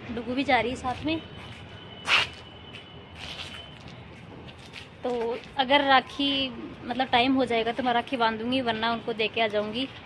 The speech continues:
क्योंकि हमारे भी एक भाई साहब आने वाले हैं। हमारे पापा जी ने जो बहन बना रखी थी, उनकी भाई साहब है, वो आने वाले हैं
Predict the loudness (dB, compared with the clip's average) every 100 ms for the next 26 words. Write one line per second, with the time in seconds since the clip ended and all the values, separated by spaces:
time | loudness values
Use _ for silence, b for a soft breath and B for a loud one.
0 | -16 -16 -12 -4 2 2 4 2 2 2
1 | 2 2 4 2 4 2 2 0 -2 -4
2 | -10 -16 -14 -14 -14 -14 -14 -16 -16 -6
3 | 0 2 2 2 2 0 -2 0 0 0
4 | 0 0 0 -2 -4 -4 -4 -4 -2 -2
5 | -4 -8 -8 -10 -14 -8 -2 -2 0 -2
6 | -2 -8